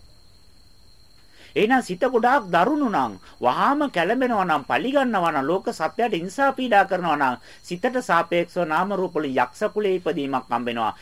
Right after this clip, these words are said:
එයා යක්ෂයෙක් වෙලා ඉපදෙනවා. ඔක්කොම තියෙන තිරිසන් ගතිගුණ නම්, තිරිසන් අදහස් නම්, හැම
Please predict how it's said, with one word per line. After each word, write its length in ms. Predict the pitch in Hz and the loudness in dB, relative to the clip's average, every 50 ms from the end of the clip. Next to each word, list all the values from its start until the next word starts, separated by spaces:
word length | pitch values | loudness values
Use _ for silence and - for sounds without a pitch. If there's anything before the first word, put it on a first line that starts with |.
| - - - | -16 -12 -6
එයා 200 | - 180 175 147 135 | -2 -2 0 2 2
යක්ෂයෙක් 440 | 127 127 - - - - 240 233 - | 0 0 0 -4 -4 -2 -2 -2 0
වෙලා 220 | - 208 175 151 131 | -2 0 2 2 0
ඉපදෙනවා. 560 | 123 - 117 117 110 104 101 95 90 82 71 - - - - - - - - - - - - - - - - - - - - - - - - - | 0 -2 -4 -4 -4 -4 -6 -6 -8 -10 -12 -14 -20 -20 -20 -20 -20 -20 -20 -20 -20 -20 -20 -20 -20 -20 -20 -20 -20 -20 -20 -20 -20 -8 -4 -2
ඔක්කොම 380 | 156 - - - 262 277 320 302 | -2 -2 -2 -2 0 0 0 0
තියෙන 280 | 247 262 262 240 233 185 | 0 -2 -2 -2 -4 -4
තිරිසන් 540 | 175 190 175 202 262 - - 254 208 175 143 | -2 -2 -2 -2 -2 -2 -2 -2 -2 0 2
ගතිගුණ 420 | 143 - - - 233 254 247 202 | 0 2 2 -2 -4 -2 -2 -2
නම්, 220 | 190 170 160 147 | 0 0 -2 -2
තිරිසන් 480 | - 156 170 196 226 - 240 214 190 156 | -2 -4 -4 -4 -2 -2 -2 -2 -2 -2
අදහස් 320 | 151 180 202 208 220 214 - | 0 2 2 2 2 2 0
නම්, 240 | 190 170 156 143 123 - - - - - | 0 2 2 2 0 -4 -10 -18 -20 -12
හැම 240 | - 143 165 185 | -8 -6 -4 -2